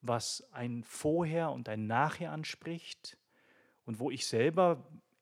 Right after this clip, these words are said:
mit dieser Erfahrung des Sehens auch sagen würde, ähm, wie, wie einem das die Augen öffnet für die Welt, für das, was da ist an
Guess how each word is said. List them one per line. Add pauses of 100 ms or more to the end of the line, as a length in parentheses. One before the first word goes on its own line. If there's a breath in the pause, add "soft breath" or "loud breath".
(220)
mit
dieser
Erfahrung
des
Sehens
auch
sagen
würde, (1160 soft breath)
ähm, (420)
wie, (520)
wie
einem
das
die
Augen
öffnet (180)
für
die
Welt, (760)
für
das,
was
da
ist (120)
an